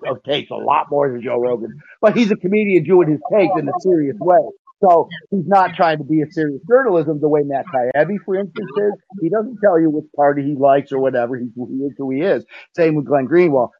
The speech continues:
And Glenn Greenwald, the first words I said to him was, "You are unsurpassed." I don't use hyperbole.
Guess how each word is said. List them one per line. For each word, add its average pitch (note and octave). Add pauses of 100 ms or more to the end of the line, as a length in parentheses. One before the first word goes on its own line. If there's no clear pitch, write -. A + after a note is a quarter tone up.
And D#3
Glenn A#3
Greenwald, G3
the B2+
first G3
words F3+
I C#3+
said D#3+
to C3+
him C3
was, B2
"You D3
are C3
unsurpassed." C#3
I A#2+
don't E3+
use F3
hyperbole. B2+